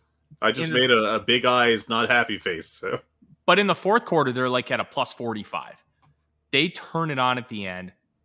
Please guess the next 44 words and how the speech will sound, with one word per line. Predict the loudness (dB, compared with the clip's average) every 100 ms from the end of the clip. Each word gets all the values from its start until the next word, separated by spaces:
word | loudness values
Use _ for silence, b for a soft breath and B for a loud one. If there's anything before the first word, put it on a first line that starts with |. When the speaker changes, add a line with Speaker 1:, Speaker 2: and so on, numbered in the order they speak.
| _ _ _ _
Speaker 2:
and | -6
it's | -2
something | -2 -2 -2
that | -4
Kirk | -4 -4
Cousins | -4 -4 -6
has | -10 -4
not | -2 -2
been | -4
able | -8 -8
to | -12 -12
do | -12 -12 -12 _ _ _ _
with | -10 -4
any | -4 -4
form | -6 -8 -8
of |
consistency. | -12 -16 -10 -12 -12 -18 -20 -20 _ _ _ _ _ _ -8
And | -6 -6 -10 _ _ _ _
I'm | 0 0
very | 0 -4
fascinated | -4 -6 -2 -2 -2 -6 -6 -8
to | -10
see | -12 -8 -8 -8 b b b
how | -6
this | -6 -8
team | -8 -8
continues | -6 -8 -6 -8
to | -10
develop, | -4 -4 -4
'cause | -4
they | -4
were | -2
down | -4 -4
seventeen | 0 0 0 -4 -6 -4 -6 -8 _ _ -8
going | -4 -2
into | -2 -4
the |
fourth | -4 -4 -4
quarter. | -4 -6 -8 -14 _ _ _ _ _ -10
And | -6
they | -6
tied | -2 0 0
the | -4
game. | -6 -6 -6